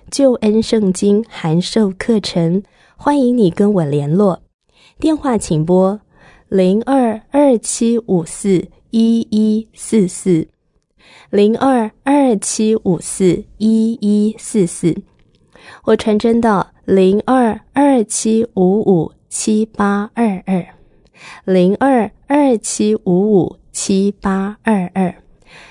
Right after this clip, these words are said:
来信请寄台北邮政信箱四十四之八十号，台北邮政信箱四十四之八十号，请注明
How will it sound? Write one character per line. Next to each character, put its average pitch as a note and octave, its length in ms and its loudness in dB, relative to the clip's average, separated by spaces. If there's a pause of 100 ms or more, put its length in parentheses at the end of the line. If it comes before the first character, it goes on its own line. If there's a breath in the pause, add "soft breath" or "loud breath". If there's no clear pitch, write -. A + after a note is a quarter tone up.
来 A#3 180 2
信 D4 220 0
请 E3+ 300 2
寄 G3 320 0 (240 soft breath)
台 F#3 340 0
北 G3+ 320 0
邮 D#3+ 240 -2
政 C4 240 2
信 A3+ 220 -2
箱 B3+ 460 0
四 - 180 -2
十 F#3+ 160 0
四 A3+ 340 -2 (140)
之 F#3 320 0
八 G#3 300 0
十 - 260 -4
号， - 380 -4 (420 loud breath)
台 F3 420 -2
北 F#3+ 400 0
邮 E3+ 340 2
政 A#3 360 2
信 F#3+ 260 0
箱 A3 400 0 (280 loud breath)
四 B3+ 200 2
十 - 140 -2
四 G#3+ 380 0 (100)
之 F3+ 320 0
八 F#3+ 300 -2
十 - 240 -4
号， - 320 -6 (360 soft breath)
请 G3 240 0
注 A3 200 2
明 E3+ 360 2